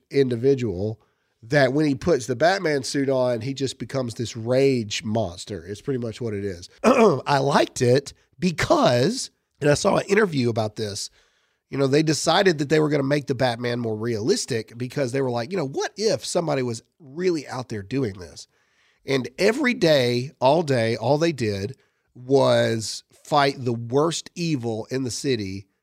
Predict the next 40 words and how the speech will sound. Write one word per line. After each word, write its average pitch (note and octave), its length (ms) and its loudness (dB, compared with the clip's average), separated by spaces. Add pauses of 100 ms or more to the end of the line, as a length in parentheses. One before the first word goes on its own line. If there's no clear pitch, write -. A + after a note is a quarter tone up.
(320)
all C#3 220 4
the A#2+ 80 -2
time. E2+ 380 -8 (260)
You're C#3 120 -6
like, C#3 160 0
you E3 80 -4
know, D#3 60 0
you E3+ 120 0
got F3+ 160 2
soldiers D3+ 600 -2
in A#2+ 140 -4
war D#3 360 6
that A#2 180 -4
shoot D#3 360 -4
one C3 260 2
person, A#2+ 560 -4
and A2 180 -10
for C3 80 -8
the A#2 80 -6
rest C3+ 200 -4
of C3 40 -12
their A#2+ 120 -6
life, C#3 300 -4
they're, G#2+ 180 -8 (480)
they've, G#2 200 -10 (160)
they've G#2+ 160 -8
gotta G2 200 -6
be F2+ 100 -10
in E2 120 -14
therapy, E3 680 -2
you C#3 80 -4
know, A#2 200 -4
and, G#2 180 -8
and G#2+ 180 -10
cops F#3 460 0
and B2 100 -4
all C#3 100 0
this C3 140 -4
stuff, G3+ 240 -4
right? D3 220 0